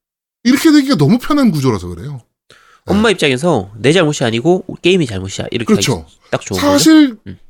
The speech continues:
Speaker 1: 파고 들어가면 부모가 잘못된 경우가 많거든요.
Speaker 2: 음.
Speaker 1: 네. 그런데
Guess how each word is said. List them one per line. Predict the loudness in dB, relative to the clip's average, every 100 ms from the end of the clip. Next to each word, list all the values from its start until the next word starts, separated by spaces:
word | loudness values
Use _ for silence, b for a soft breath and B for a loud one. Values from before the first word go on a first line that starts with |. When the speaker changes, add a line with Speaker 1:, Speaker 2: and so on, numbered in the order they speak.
| -20 -20 _ _ _ _
Speaker 1:
파고 | -2 2 4
들어가면 | 4 4 2
부모가 | 2 2 4
잘못된 | 4 2 2 0
경우가 | 0 0
많거든요. | -2 -6 -8 -8 -10 -12 -16 -18 -20 _ _ _ _
Speaker 2:
음. | -20 -20 _ _ _ _ _
Speaker 1:
네. | -10 -10 -10 -18 _ _
그런데 | 0 2 2 0